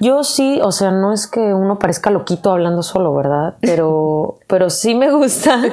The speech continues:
Speaker 1: <laughs> sí me gusta el diálogo interno, porque es una forma de comu-, de comunicación contigo misma o mismo. A veces por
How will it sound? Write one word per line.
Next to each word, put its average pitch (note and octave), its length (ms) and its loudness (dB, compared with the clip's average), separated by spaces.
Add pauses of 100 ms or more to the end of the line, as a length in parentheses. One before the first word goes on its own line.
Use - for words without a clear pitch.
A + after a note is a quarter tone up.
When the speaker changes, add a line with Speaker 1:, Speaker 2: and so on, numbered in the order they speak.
(220)
Speaker 1:
<laughs> E4+ 340 -6
sí - 200 0
me C#4 160 2
gusta B3+ 320 0
el B3 120 2
diálogo G#3+ 460 2
interno, E3+ 1040 0
porque E3 600 0
es D#3+ 120 -2
una G#3+ 220 0
forma F#3+ 240 2
de F#3+ 100 -2
comu-, E3+ 280 -2
de F#3 260 0
comunicación F3+ 600 -2
contigo G3+ 520 -2
misma G3+ 680 -2 (560)
o F#3+ 160 2
mismo. D3+ 440 -2 (140)
A G3 80 2
veces A#3+ 360 0
por F#3+ 500 0